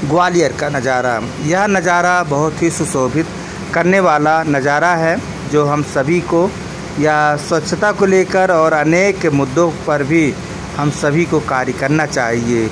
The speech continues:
और आपका जो है, जो शहर है, गांव है या कस्बा है,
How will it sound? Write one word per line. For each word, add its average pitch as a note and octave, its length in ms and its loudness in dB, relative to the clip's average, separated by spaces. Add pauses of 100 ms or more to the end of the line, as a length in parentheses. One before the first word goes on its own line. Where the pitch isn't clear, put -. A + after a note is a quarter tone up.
(340)
और D3+ 720 4
आपका F#3 1160 2
जो D3+ 440 2 (480)
है, E3 440 0
जो C#3+ 160 0
शहर D3+ 420 0
है, D3+ 340 2 (440)
गांव D#3 360 2
है C#3+ 200 2
या D3 120 2
कस्बा D#3+ 460 -2
है, D3 340 0